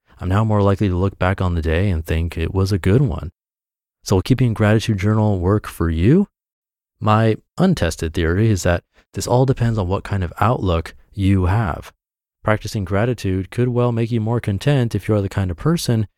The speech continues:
who needs a reminder about the good things in your life. If you tend to take life for granted and you focus too often on criticism, negativity, or hardship, this may be for you. But if you're already the kind of person who looks on the bright side,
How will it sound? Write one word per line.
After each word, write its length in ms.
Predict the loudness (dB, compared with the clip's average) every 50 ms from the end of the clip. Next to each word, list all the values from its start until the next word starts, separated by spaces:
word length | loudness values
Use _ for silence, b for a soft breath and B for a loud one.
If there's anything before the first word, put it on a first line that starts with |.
| _ _ _ -4
who 120 | 0 2
needs 200 | 2 2 2 2
a 40 | 2
reminder 600 | 2 2 2 2 2 2 2 0 0 -2 -2 -2
about 280 | -2 -2 -2 -2 -2 -4
the 60 | -6
good 360 | -4 0 2 2 2 2 0
things 320 | -2 -2 -2 -2 -4 -4 -4
in 60 | -4
your 180 | -4 -4 -4
life. 280 | -4 -4 -4 -6 -8 -12 _ _ _ _ _ _ _ _ _ _ _ -6
If 40 | -6 -2
you 40 |
tend 200 | 0 0 0 0
to 80 | 2 0
take 100 | 0 2
life 200 | 2 2 0 0
for 100 | -2 -4
granted 560 | -4 -2 -2 0 0 -2 -2 -2 -2 -2 -2
and 100 | -2 -4
you 80 | -6 -4
focus 380 | -4 -4 -4 -4 -4 -8 -10
too 200 | -8 -6 -2 -2
often 240 | 0 0 -2 -2 -4
on 160 | -6 -6 -6 -4
criticism, 840 | -2 0 2 2 2 0 -2 -4 -4 -2 -2 -2 0 0 -2 -2 -2
negativity, 720 | -2 -2 -2 -4 -2 0 0 2 2 2 0 0 0 0
or 120 | -2 -2 -2
hardship, 560 | 0 2 2 2 0 0 0 2 2 0 0 -6 -14 _ _ _ _ _ _ -6
this 280 | -4 -4 -4 -4 -4 -2
may 160 | -2 0 0
be 160 | 0 -2 -2
for 140 | -2 -2 -2
you. 380 | 0 0 0 0 -2 -4 -8 -12 _ _ _ _ _ _ _ _ _ _ _
But 80 | -2 0
if 80 | 2
you're 80 | 2 4
already 220 | 4 4 2 2 0
the 80 | 0
kind 160 | 0 0 0 0
of 80 | 0
person 320 | 0 0 0 0 0 0 0
who 160 | 2 2 2
looks 260 | 2 2 0 0 -2
on 80 | -2 -2
the 60 | 0
bright 300 | 0 2 2 2 0 0
side, 360 | 0 2 2 4 2 2